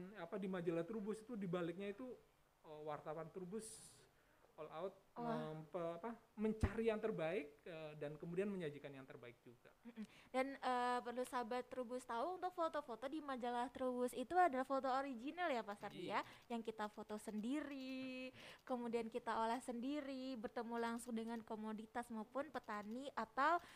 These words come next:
Speaker 2: eh, narasumber yang bersangkutan. Nah, tadi kalau nggak salah ada rubrik yang namanya rubrik topik ya, Pak Sardi, dan yang ada di cover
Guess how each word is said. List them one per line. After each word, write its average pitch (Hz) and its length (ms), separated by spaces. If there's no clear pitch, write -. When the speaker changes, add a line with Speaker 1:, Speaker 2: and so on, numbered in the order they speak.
Speaker 2:
eh, 247 160
narasumber 233 560
yang 262 180
bersangkutan. 196 800
Nah, 302 180
tadi 294 220
kalau 359 200
nggak 311 200
salah 285 320
ada 285 220
rubrik 269 360
yang 302 160
namanya 269 400
rubrik 285 360
topik 262 360
ya, 226 120
Pak 214 120
Sardi, 202 360
dan 208 180
yang 277 180
ada 285 240
di 269 100
cover 277 460